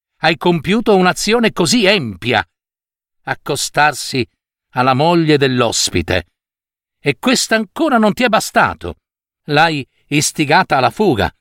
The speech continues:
e te la sei portata via. L'hai rapita. Ma neppure questo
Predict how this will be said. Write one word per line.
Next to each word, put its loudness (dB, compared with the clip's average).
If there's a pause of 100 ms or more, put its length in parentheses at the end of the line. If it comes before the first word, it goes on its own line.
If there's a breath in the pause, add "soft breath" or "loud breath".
(460)
e 0
te -2
la 0
sei -2
portata -2
via. 0 (500)
L'hai 0
rapita. 0 (800)
Ma 2
neppure -2
questo -4